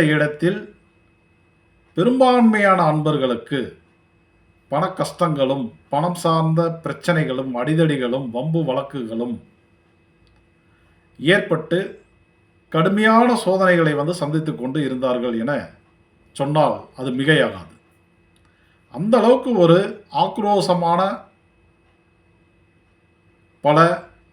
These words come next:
அட்டகாசங்களை எல்லாம் இவர்கள் இருவரும் இணைந்து செய்து கொண்டு இருந்தார்கள். இந்த தேதியிலிருந்து, அதாவது ரெண்டாயிரத்தி இருபத்தி மூணாவது வருடம் ஜூன் மாதம் இருபத்தி ஒண்ணாம் தேதியிலிருந்து குரு பகவான்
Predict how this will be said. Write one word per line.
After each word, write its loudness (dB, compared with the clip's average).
அட்டகாசங்களை 0
எல்லாம் 0
இவர்கள் -4
இருவரும் 0
இணைந்து -2
செய்து 4
கொண்டு 2
இருந்தார்கள். -8
இந்த 2
தேதியிலிருந்து, 2
அதாவது 4
ரெண்டாயிரத்தி 2
இருபத்தி -2
மூணாவது 0
வருடம் -4
ஜூன் 4
மாதம் 4
இருபத்தி -4
ஒண்ணாம் -2
தேதியிலிருந்து -2
குரு 0
பகவான் 4